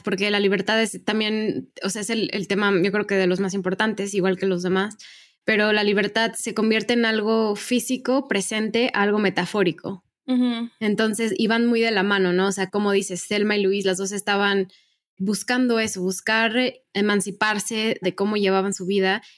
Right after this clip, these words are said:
Speaker 1: y logran esta libertad metafórica. Y es así como termina la película, con una libertad de ya no tenemos que nos mantenga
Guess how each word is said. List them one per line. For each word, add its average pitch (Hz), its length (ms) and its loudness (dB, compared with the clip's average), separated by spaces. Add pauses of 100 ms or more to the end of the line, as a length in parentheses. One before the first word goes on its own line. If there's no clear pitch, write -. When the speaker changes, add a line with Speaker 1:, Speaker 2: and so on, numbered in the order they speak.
Speaker 1:
y 196 100 0
logran 220 320 2
esta 214 180 -2
libertad 196 720 0 (640)
metafórica. 196 1000 -2 (180)
Y 202 140 0
es 196 200 -4
así 196 340 -2
como 185 300 -2
termina 185 320 2
la 170 160 -2
película, 175 540 -4
con 196 160 0
una 196 360 2
libertad 190 720 0
de 190 440 -2 (240)
ya 202 160 -2
no 202 160 0
tenemos 190 880 -2 (200)
que 208 140 -2
nos 202 160 -2
mantenga 185 680 0